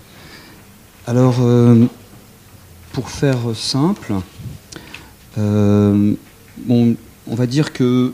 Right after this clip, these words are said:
c'est un prétexte à parler de la photo à plusieurs niveaux. Donc il y a ce que vous savez de la photo en tant qu'outil de communication,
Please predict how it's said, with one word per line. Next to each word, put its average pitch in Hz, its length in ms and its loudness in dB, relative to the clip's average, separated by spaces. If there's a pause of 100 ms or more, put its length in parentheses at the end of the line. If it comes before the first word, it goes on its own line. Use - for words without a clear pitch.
(160)
c'est - 240 -8
un 135 60 0
prétexte 147 460 -6
à 104 60 -4
parler 123 260 -6
de 113 80 -8
la 110 80 -6
photo 135 560 -2
à 98 60 -4
plusieurs 110 440 0
niveaux. 110 440 -2 (1300)
Donc 123 300 2
il 135 40 4
y - 20 4
a 120 60 4
ce - 120 -4
que - 100 -2
vous 127 160 0
savez 139 300 2
de 131 60 0
la 123 80 2
photo 135 380 0
en 123 80 0
tant 120 220 -2
qu'outil 113 1200 -6
de - 40 -20
communication, 120 800 4